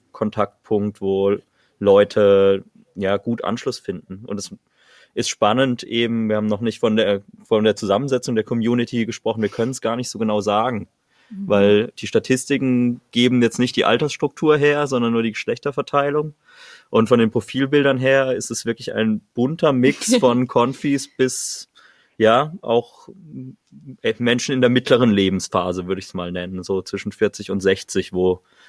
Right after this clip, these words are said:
Speaker 1: viele immer wieder andocken.
Speaker 2: Also ihr könnt vor allem aus den Kommentaren lernen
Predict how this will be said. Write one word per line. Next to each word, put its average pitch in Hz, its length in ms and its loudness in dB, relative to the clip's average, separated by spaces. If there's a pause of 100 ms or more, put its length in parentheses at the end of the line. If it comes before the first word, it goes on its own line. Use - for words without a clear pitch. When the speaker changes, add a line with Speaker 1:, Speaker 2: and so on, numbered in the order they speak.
Speaker 1:
viele 110 320 4
immer 90 280 -2
wieder 85 240 -4
andocken. 85 440 -4 (1200)
Speaker 2:
Also 226 160 0
ihr 190 100 -2
könnt 208 200 -2
vor - 160 -4
allem 202 220 2
aus 202 120 -8
den 190 140 -8
Kommentaren 185 800 -8
lernen 170 640 -6